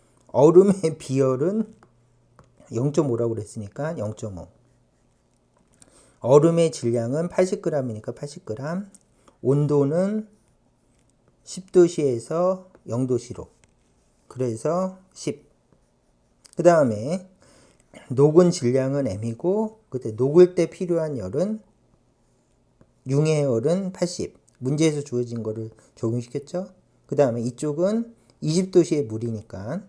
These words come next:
물이니까 비열은 일. 그 다음에 질량 M은 백 그램. 그 다음에 온도 변화는 이십 도시에서 영 도시가 됐으니까 온도 변화는 이십이다.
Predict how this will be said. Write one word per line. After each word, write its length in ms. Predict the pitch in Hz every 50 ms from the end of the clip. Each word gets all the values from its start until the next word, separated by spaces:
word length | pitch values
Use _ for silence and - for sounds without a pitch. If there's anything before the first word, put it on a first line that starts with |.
| _ _ _ _ _ _ _ _
물이니까 760 | 120 120 123 127 127 120 110 107 - - 147 156 170 170 -
비열은 600 | - - 113 120 117 110 113 117 113 104 - -
일. 400 | 120 135 147 175 196 208 208 - _ _ _ _ _ _ _ _ _ _ _ _ _ _ _ _ _ _ _ _ _ _ _ _ _ - - _ _ _ _
그 100 | - 127
다음에 720 | 127 120 - - - 117 113 120 135 156 175 196 208 196 - _ _ _ _ _ _ _ _ _
질량 420 | - - - 135 139 147 143 135 113
M은 380 | 92 87 101 131 160 175 180
백 200 | 175 - 95 -
그램. 460 | - 120 117 127 151 170 185 208 220 214 _ _ _ _ - _ _ _ _
그 60 | - 110
다음에 220 | 101 95 104 110
온도 440 | 117 101 120 135 147 147 143 160 151
변화는 760 | 123 113 95 101 104 101 101 135 170 196 214 220 233 - - _ _ _ _ _ _ _ _ _ _ _ _ _
이십 460 | - 139 143 139 - 190 190 190 -
도시에서 1040 | - 151 147 135 139 - 135 127 117 104 95 95 - - 147 165 180 196 208 202 - - _ _ _
영 200 | 90 101 113 127
도시가 380 | 123 127 123 123 131 120 117 107
됐으니까 800 | 101 95 - - - 90 90 92 _ - 131 147 165 180 185 185 - _ _ _ _ _ _
온도 360 | - 117 127 131 123 139 131 -
변화는 580 | 117 104 95 92 90 98 127 160 190 202 202 -
이십이다. 580 | - 101 - - - - 107 - - - -